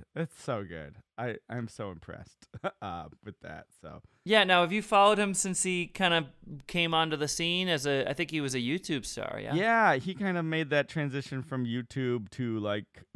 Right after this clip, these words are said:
Speaker 1: you know, s-, headlining comedian. Really, he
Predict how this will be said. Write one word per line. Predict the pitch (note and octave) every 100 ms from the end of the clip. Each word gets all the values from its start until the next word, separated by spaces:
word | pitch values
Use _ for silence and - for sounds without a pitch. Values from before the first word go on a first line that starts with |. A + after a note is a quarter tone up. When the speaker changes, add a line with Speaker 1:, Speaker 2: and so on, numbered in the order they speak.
| F#2+
Speaker 1:
you | A2+ G#2+
know, | F2+ F2
s-, | - - G#2 _ _ -
headlining | A#2+ A2+ G#2 A2 G#2+
comedian. | A2+ G2 G#2+ A#2 F2+ D2+
Really, | E2 F2 A#2+ A2
he | E2+